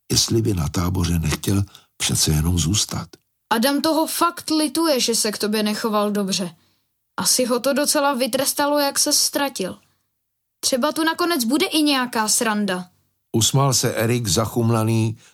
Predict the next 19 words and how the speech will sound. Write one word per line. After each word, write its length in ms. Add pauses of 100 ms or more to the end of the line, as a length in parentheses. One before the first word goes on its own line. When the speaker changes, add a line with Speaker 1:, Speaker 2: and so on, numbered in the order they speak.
Speaker 1:
do 140
zapůjčené 720
deky. 420 (1160)
Ráno 320
všichni 340
vyrazili 500
do 120
tábora. 500 (540)
Mirek 300
s 80
Lenkou 360
jim 180
dali 220
pokyn, 580 (140)
ať 160
se 140
rozdělí 460
do 140
skupin 680